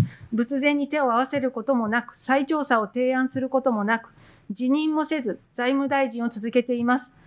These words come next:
私はこのような麻生大臣の振る舞いを全く理解できません。もし部下のことを思う心があったなら、二度と部下が同じような死に追い詰められないように、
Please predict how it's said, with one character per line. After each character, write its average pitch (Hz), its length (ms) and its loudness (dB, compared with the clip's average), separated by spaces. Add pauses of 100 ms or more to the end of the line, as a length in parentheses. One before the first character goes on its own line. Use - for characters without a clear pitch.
(420)
私 277 320 0
は 277 100 -2
こ 269 140 -2
の 285 80 2
よ 302 100 -2
う 277 40 0
な 254 120 2
麻 277 140 -2
生 254 120 -2
大 254 240 0
臣 208 220 -2
の 202 100 -2
振 220 120 -4
る 240 100 -4
舞 247 220 0
い 226 40 -6
を 220 80 -6
全 247 300 -2
く 294 120 -2
理 277 100 0
解 233 220 4
で 202 100 -2
き 226 100 -4
ま 226 120 0
せ 247 140 0
ん。 220 140 -4 (580)
も 277 160 4
し 277 120 -2
部 277 120 -6
下 320 120 2
の 277 120 2
こ 233 120 -4
と 233 220 0
を 214 40 -4
思 254 220 2
う 254 60 -2
心 269 340 -2
が 226 120 -2
あ 262 40 2
っ 247 120 -4
た 226 120 -2
な 202 100 0
ら、 185 140 -4 (140)
二 240 120 0
度 330 120 0
と 262 120 2
部 285 100 -4
下 277 120 0
が 220 160 -2
同 262 160 2
じ 277 120 -4
よ 294 140 -2
う - 20 2
な 233 100 0
死 262 160 -4
に 247 140 2
追 214 140 0
い - 40 2
詰 277 220 -2
め 277 80 0
ら 277 100 2
れ 285 100 -2
な 254 160 2
い 220 100 -2
よ 247 100 0
う 240 60 0
に、 208 180 -4